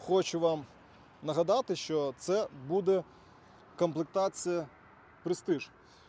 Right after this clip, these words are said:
Пам'ятаємо, що в Україні зараз офіційно продаються комплектація преміум та Prestige, і преміум матиме інший двигун, це буде обов'язково передній привід, ну і, звісно, інша коробка. Тобто в преміумі буде один і п'ять турбобензиновий двигун,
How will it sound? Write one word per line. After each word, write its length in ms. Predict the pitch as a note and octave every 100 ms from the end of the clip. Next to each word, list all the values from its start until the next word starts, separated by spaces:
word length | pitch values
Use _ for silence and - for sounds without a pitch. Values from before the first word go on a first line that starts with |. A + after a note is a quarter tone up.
| - - - - -
Пам'ятаємо, 520 | E3 G#3+ A#3 E3+ D3
що 180 | - D3+
в 40 |
Україні 440 | E3+ F#3+ G3+ E3 C#3+
зараз 380 | D3 C3+ B2+
офіційно 440 | C3+ C#3+ - D3 C3
продаються 540 | D3 C#3+ D3 C3+ C#3
комплектація 600 | C#3 C#3 D3 D#3+ C#3+ D#3
преміум 420 | - A3 G3 D#3
та 100 | C#3+
Prestige, 560 | D3 F3 E3 A3+ A#3+ - -
і 120 | E3
преміум 540 | - E3+ A3+ A3+ G#3
матиме 500 | D#3+ D#3+ F3+ F3+ E3+
інший 320 | D#3 D3 - B2+
двигун, 440 | D3 D#3+ A3+ A3+ - - - -
це 140 | -
буде 200 | C#3 D3
обов'язково 460 | C#3+ C#3+ C#3 D#3 C3+
передній 360 | D#3 D3+ C#3 D3
привід, 360 | F3+ A3+ F#3+
ну 100 | G3
і, 60 | E3
звісно, 380 | B2+ F3+ - D3
інша 240 | D3 C#3
коробка. 400 | C#3 C#3 A#2 - - -
Тобто 220 | D#3+ D#3+
в 40 |
преміумі 540 | - F#3 F3+ D3+ C3+ B2+
буде 400 | C3 E3+ C#3 B2 - - -
один 260 | C#3 D#3+
і 40 | D#3
п'ять 260 | F3 D3 -
турбобензиновий 800 | D#3+ C3+ B2 C#3+ C#3 D3 C#3+ C#3
двигун, 380 | D#3+ F#3+ B3